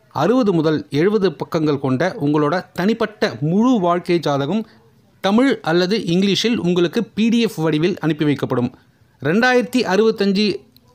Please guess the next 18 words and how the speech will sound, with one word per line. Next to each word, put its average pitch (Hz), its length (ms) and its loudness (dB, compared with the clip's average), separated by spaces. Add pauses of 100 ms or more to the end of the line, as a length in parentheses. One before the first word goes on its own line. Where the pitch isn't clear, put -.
(140)
ரெண்டாயிரத்தி 208 580 2
எழுபதாம் 185 320 2
வருஷம் 165 340 0
வரைக்கும் 156 520 -2
உங்களோட 190 500 2 (180)
தசா 185 420 0
புத்தி, 156 340 -2
படிப்பு, 160 600 -2
வேலை, 160 540 0
திருமணம், 165 460 0
வியாபாரம், 160 560 0
தொழில், 170 560 0 (240)
பிள்ளைகள், 202 600 0 (380)
பரிகாரங்கள், 202 680 2
போக 208 320 0
வேண்டிய 180 280 0
கோவில்கள் 170 420 2
என 180 300 0